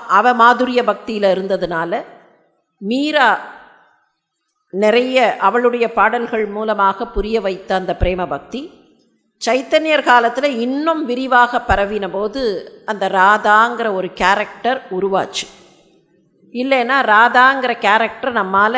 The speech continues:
பழைய இலக்கியங்கள்ல குறிப்பா சவுத் இந்தியன் லிட்ரேச்சர்ல பார்க்க முடியாது. ஆனா சவுத் இந்தியன் லிட்ரேச்சரை பொறுத்த வரைக்கும் ஆயர்பாடியில கண்ணனுக்கு பட்டமகிழ்ச்சியாக இருப்பவள்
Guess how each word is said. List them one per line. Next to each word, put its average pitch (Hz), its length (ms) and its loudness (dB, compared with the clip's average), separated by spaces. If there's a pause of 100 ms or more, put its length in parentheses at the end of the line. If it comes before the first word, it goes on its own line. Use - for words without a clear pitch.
(340)
பழைய 247 400 0
இலக்கியங்கள்ல 208 760 -4 (140)
குறிப்பா 277 560 -4
சவுத் 240 420 -4
இந்தியன் 240 420 -4
லிட்ரேச்சர்ல 196 640 -6
பார்க்க 190 260 -2
முடியாது. 151 400 -14 (1160)
ஆனா 254 260 -2
சவுத் 247 420 -2
இந்தியன் 294 400 -2
லிட்ரேச்சரை 226 580 -4
பொறுத்த 220 300 -4
வரைக்கும் 190 460 -6 (320)
ஆயர்பாடியில 240 1000 0
கண்ணனுக்கு 247 720 -4 (1300)
பட்டமகிழ்ச்சியாக 214 920 -2 (100)
இருப்பவள் 214 540 -4